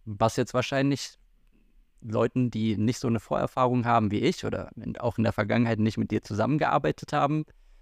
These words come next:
oder mal deine Aufstellungen besucht, deine Aufstellungsabende besucht haben, da ergibt sich wahrscheinlich die Frage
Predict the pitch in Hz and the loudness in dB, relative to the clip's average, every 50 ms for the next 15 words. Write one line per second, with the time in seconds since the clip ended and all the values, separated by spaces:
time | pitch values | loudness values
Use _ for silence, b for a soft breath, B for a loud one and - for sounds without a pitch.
0 | - - - 107 101 104 101 101 101 95 92 - - - 101 98 98 - - 101 | -12 -8 -2 0 0 2 2 2 2 0 0 -2 -2 0 0 0 0 0 -2 -2
1 | 104 - - 127 131 139 143 147 147 143 147 135 147 156 147 - _ - 104 107 | -4 -2 -2 0 0 2 2 0 0 0 -2 -2 -2 -4 -4 -6 _ -6 -6 -4
2 | - - 110 - - 131 143 143 - 139 135 139 143 139 143 135 135 127 143 151 | -4 -4 -6 -6 -2 -2 -2 -2 0 0 0 0 2 2 0 0 0 -2 -2 -4
3 | 135 - - 135 135 135 143 143 - b b b b b b b b b _ _ | -4 -4 -2 0 0 0 0 -2 -4 b b b b b b b b b _ _
4 | _ _ _ _ _ _ _ _ _ _ _ _ _ _ _ - 135 107 - - | _ _ _ _ _ _ _ _ _ _ _ _ _ _ _ -16 -16 -6 0 2
5 | 113 123 139 147 147 - - - _ - - 120 120 113 139 - - 139 - 135 | 2 4 4 2 2 0 -4 -8 _ -10 -8 -6 -4 -4 -4 -4 -4 -4 -2 -2
6 | 127 - - 123 123 127 - - 117 - - - 113 117 123 120 117 127 127 127 | -2 0 0 2 2 0 0 -2 -8 -8 -4 0 2 4 4 4 2 2 0 0